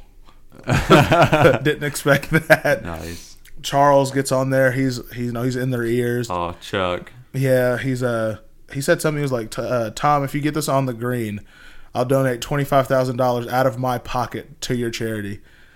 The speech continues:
Speaker 1: And yeah, he hit it, like, far right. It went completely out of bounds. Like, I think it ended up on the next hole.
Speaker 2: Oh my God.
Speaker 1: It was awful, but
Speaker 2: Chuck
Speaker 1: entertaining.
Speaker 2: Chuck really can't talk to anyone about golf. That's the thing about Chuck.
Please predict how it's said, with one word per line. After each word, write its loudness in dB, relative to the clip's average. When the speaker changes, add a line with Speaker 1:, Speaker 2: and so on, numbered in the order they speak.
Speaker 1:
And -10
yeah, -4
he -4
hit -8
it, -10
like, -14
far -10
right. -14
It -2
went 2
completely 0
out 2
of -2
bounds. -4
Like, -4
I -2
think 2
it 4
ended 4
up 0
on 0
the -6
next -8
hole. -10
Speaker 2:
Oh -4
my -2
God. -4
Speaker 1:
It 4
was 2
awful, -2
but -8
Speaker 2:
Chuck -18
Speaker 1:
entertaining. 0
Speaker 2:
Chuck -2
really 0
can't 0
talk 2
to -6
anyone -6
about -4
golf. -6
That's 2
the -12
thing -8
about -10
Chuck. -6